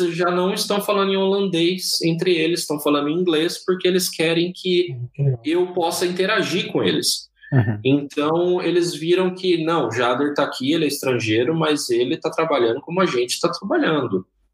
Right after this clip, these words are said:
Speaker 1: entendeu? E aí eles tão me considerando como um deles, pelo menos é o que eu vejo, e também o feedback que eu ando recebendo.
Speaker 3: Sim.
Speaker 1: E tá sendo uma recepção muito boa, né? E agora eu tô efetuando, eu recebi essa semana,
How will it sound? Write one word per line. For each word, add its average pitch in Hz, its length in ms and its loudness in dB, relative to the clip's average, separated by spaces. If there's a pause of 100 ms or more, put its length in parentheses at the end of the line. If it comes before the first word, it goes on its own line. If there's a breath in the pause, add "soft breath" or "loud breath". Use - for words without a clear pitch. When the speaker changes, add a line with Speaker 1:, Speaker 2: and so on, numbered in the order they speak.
Speaker 1:
entendeu? 117 360 0
E 120 160 0
aí 123 200 0
eles 143 280 -2
tão 160 160 2
me 165 100 -2
considerando 165 640 0
como 143 260 0
um 190 60 0
deles, 160 540 0
pelo 139 140 0
menos 151 240 0
é 165 60 2
o 170 80 -4
que 185 60 -2
eu 160 140 0
vejo, 147 520 -2 (340)
e 135 160 -2
também 135 340 2
o 135 60 -2
feedback 147 680 0
que - 60 0
eu 139 140 2
ando 127 160 0
recebendo. 120 720 0 (460 loud breath)
Speaker 3:
Sim. 113 240 -2 (200)
Speaker 1:
E 131 80 0
tá 151 140 0
sendo 185 180 0
uma 196 120 0
recepção 196 480 0
muito 196 240 0
boa, 113 480 0 (260)
né? 110 380 0 (560 loud breath)
E 110 540 0
agora 135 380 0
eu 175 80 -2
tô 175 140 2
efetuando, 147 800 0
eu 131 340 2
recebi 131 680 0
essa 131 220 0
semana, 117 760 0